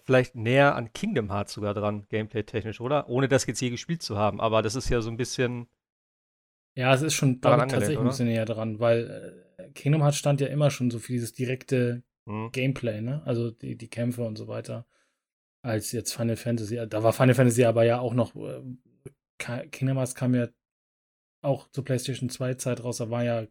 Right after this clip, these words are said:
Speaker 1: Ja.
Speaker 2: Final Fantasy noch, äh, äh, rundenbasiert. Das
Speaker 1: Ja.
Speaker 2: ist halt mittlerweile ja auch alles anders. Aber ich sehe es genauso. Final Fantasy vierzehn muss man, glaub ich, tatsächlich ein bisschen ausklammern, weil alles das, was ich dazu gehört habe, ist tatsächlich, dass es wohl richtig gut sein soll, aber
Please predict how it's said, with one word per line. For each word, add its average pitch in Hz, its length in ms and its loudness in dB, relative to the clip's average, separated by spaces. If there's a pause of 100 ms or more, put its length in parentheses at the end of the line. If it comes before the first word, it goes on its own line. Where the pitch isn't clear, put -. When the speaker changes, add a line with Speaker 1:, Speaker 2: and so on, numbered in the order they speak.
(300)
Speaker 1:
Ja. 101 60 -12
Speaker 2:
Final 120 240 0
Fantasy 123 280 -2
noch, 120 300 -4
äh, 117 320 -4 (640)
äh, - 100 -2
rundenbasiert. 113 760 4 (220)
Das 107 160 -14
Speaker 1:
Ja. 110 60 -10
Speaker 2:
ist 107 140 -4
halt 113 140 -6
mittlerweile 107 420 -8
ja 110 120 -8
auch - 180 -12
alles 110 360 -8 (100)
anders. 117 200 -6
Aber 131 120 -2
ich 113 80 2
sehe 143 100 2
es - 80 -4
genauso. 135 340 6 (460)
Final 139 160 10
Fantasy 139 260 8
vierzehn 165 300 6
muss 160 100 6
man, 156 100 4
glaub 147 100 10
ich, 135 60 2
tatsächlich 143 220 4
ein 131 40 4
bisschen 131 180 -4
ausklammern, 135 380 2
weil 123 140 4
alles 127 220 0
das, - 180 -4
was 123 80 -6
ich 131 120 -8
dazu 139 320 0
gehört 143 220 4
habe, 131 120 -2
ist - 120 -10
tatsächlich, 123 380 -4
dass 113 140 -6
es 110 140 -10
wohl 104 140 -4
richtig 147 300 0
gut 170 200 -4
sein 160 180 -2
soll, 151 220 0
aber 117 300 -4